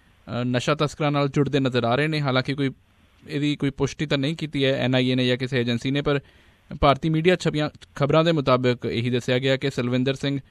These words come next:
ਉੱਥੇ ਨਸ਼ਾ ਤਸਕਰਾਂ ਦੀ ਮਦਦ ਕਰਨ ਲਈ ਗਏ ਸੀਗੇ। ਤੇ ਪੁਲਿਸ ਦੇ ਵਿੱਚ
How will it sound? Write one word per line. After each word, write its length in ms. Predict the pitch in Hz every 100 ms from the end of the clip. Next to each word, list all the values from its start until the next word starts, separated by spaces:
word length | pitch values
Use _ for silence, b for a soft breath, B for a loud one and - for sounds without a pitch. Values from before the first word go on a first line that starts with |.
| b b b
ਉੱਥੇ 240 | 131 -
ਨਸ਼ਾ 300 | 127 120 143
ਤਸਕਰਾਂ 360 | 131 127 - 120
ਦੀ 60 | 117
ਮਦਦ 240 | 117 117
ਕਰਨ 220 | 113 113
ਲਈ 120 | 113
ਗਏ 160 | 107 107
ਸੀਗੇ। 300 | 120 127 127 - b b b b -
ਤੇ 80 |
ਪੁਲਿਸ 380 | 190 170 190 214
ਦੇ 140 | 208 202
ਵਿੱਚ 480 | 196 - 196 196